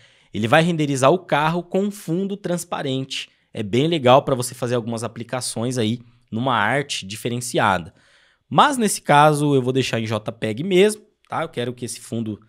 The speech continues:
seja exportado. A resolução, a gente tem alguns presets. Eu vou renderizar em Full H D mil novecentos e vinte, trezentos D P I. Ok, essa primeira parte tá certa.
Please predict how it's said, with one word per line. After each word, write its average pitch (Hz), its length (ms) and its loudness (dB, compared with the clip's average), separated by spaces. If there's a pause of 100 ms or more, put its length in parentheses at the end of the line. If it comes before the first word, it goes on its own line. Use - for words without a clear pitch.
(160)
seja 113 260 -4
exportado. 170 680 2 (100)
A 175 140 4
resolução, 170 1040 6 (320)
a - 100 -20
gente 120 240 -6
tem 143 100 2
alguns 131 320 0
presets. 139 800 4 (400)
Eu 170 140 4
vou 214 100 2
renderizar 180 460 4
em 151 80 2
Full 147 300 4
H 139 220 6
D 127 240 2
mil 139 180 2
novecentos 123 340 -2
e 117 80 -4
vinte, 117 640 -4 (260)
trezentos 135 460 2
D 135 100 4
P 185 240 8
I. 214 220 4 (600)
Ok, 165 600 2
essa - 160 -2
primeira 214 300 0
parte 175 500 2 (100)
tá 165 140 2
certa. 170 520 2